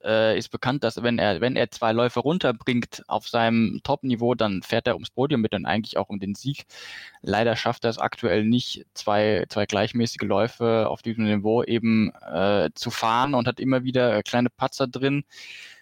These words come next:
Ähm, und dann, dann, ja, dann verhunzt er eben einen Lauf und dann, ähm, dann reicht's natürlich nicht bei der, bei der,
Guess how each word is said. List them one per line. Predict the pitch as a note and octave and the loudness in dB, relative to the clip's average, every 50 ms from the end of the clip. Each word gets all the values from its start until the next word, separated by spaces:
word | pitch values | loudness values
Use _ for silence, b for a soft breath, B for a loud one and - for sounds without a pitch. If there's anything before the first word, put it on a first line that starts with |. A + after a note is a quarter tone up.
| B B _ _ _ | B B _ _ _
Ähm, | - G#2+ A2 A2 A2+ A2+ A2+ A2+ A2+ A2+ A2+ A#2 A2+ A2 G#2+ - _ _ _ _ _ _ _ _ _ _ _ _ _ | -2 0 2 4 4 4 4 4 4 4 4 6 4 4 2 0 _ _ _ _ _ _ _ _ _ _ _ _ _
und | - A#2+ A#2+ - | -4 -2 0 2
dann, | A#2+ A#2+ B2 B2 B2 | 2 2 4 4 4
dann, | A#2 A#2+ A#2 A#2+ A#2+ A#2+ A2 E2+ B1 G#1+ C2+ D2 D2 - - - | 4 4 4 4 4 4 4 2 0 -2 -6 -8 -10 -12 -14 -8
ja, | - - A2 A2 | -2 0 2 2
dann | - A2+ A2 A2 | 4 2 0 0
verhunzt | - - A#2+ C3 E3 F#3+ - - - | 0 0 2 2 2 2 2 0 0
er | A2 | 2
eben | G2 A2+ A2+ A#2 | 2 2 2 2
einen | - - A2+ A#2 A#2+ | 2 2 4 4 4
Lauf | A2+ A2+ A2 A#2+ C#3 C#3+ - - - - _ _ _ _ _ _ _ _ _ _ _ _ | 4 4 4 2 0 -2 -4 -10 -20 -20 _ _ _ _ _ _ _ _ _ _ _ _
und | - G#2+ G#2 - | -10 -8 -2 0
dann, | A2+ A2 A2+ A2+ A2+ A#2 A2 - - | 0 2 4 4 4 4 4 2 2
ähm, | - G#2 G#2 G#2 G#2 G#2 G#2+ G#2 G#2+ A2 G#2+ G#2 G2+ - | 2 2 4 4 4 4 4 4 4 4 2 2 2 0
dann | A2 G#2+ G#2 | 0 0 2
reicht's | G#2 B2+ D3 - - | 2 0 0 0 -2
natürlich | A#2+ - - A2 G2+ - | -2 0 0 0 0 2
nicht | G#2+ G#2 - - | 0 0 0 0
bei | - G2 | -2 0
der, | G2 G2+ G2+ G2 | 2 2 2 2
bei | F#2 - G2 | 2 2 0
der, | F#2+ G2+ F#2+ F#2+ F#2 | 2 2 2 0 0